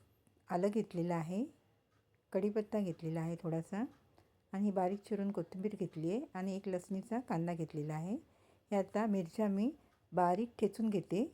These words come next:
बारीक चिरायच्या आणि नंतर मग ठेचून घ्यायच्या. हे आलं पण किसून घ्यायचं, हा कढीपत्ता पण बारीक चिरून घ्यायचा, आणि हे लसूण आहे की नाही, ते पण आपण किसून घ्यायचं. हे सर्व बारीक करून किसून घ्यायचं.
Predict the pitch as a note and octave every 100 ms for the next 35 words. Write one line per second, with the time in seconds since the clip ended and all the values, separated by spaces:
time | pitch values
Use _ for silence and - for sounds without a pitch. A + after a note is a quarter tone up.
0 | _ _ _ _ _ _ _ _ _ _
1 | _ _ _ - F#3+ G#3 G#3+ A3 G3+ G#3
2 | A3 B3 F4 G#3 G#3 G#3 G#3+ A#3 A3+ -
3 | G#3+ G3+ D#3+ - G3+ B3+ G#3 G3+ F#3 G#3
4 | G#3 A3 A#3 A3+ G#3+ A#3 G#3+ E3+ C#3+ F3+
5 | A3+ C#4+ - _ _ _ F3 - G3 G#3
6 | G#3 G3 G#3 G#3 A3 G3 E3 F3+ - G3
7 | F#3+ G3+ F#3 D#3 F3 G#3 E4 _ _ _
8 | _ _ _ _ _ _ _ - G3 G3+
9 | G#3+ G#3+ G3 G3+ A#3+ A#3+ A3+ F3+ F3+ G#3
10 | A#3+ A3 A#3 G#3+ G#3 G#3 D#4 - B3 A#3+
11 | A#3 F#3+ D3+ - G3+ C#4 - _ _ _
12 | _ _ G3 G3+ G3 G3+ A#3 D#4+ - _
13 | _ _ - F#3+ F#3+ G#3 G#3 G#3+ G#3 G#3
14 | G#3 G3 D#3+ - B3+